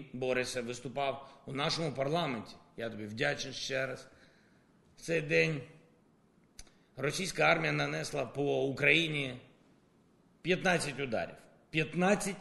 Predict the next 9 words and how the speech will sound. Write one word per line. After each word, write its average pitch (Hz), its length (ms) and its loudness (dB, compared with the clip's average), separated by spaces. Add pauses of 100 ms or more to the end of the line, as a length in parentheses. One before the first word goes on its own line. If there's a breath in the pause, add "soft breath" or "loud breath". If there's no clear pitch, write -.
ракетних 127 580 -2
ударів. 139 420 2
І 117 60 -8
це 151 160 -6
можна 143 380 -4 (220 soft breath)
назвати 151 520 0
певним 170 420 4 (720)
російським 143 840 0 (440)
компліментом 135 1040 0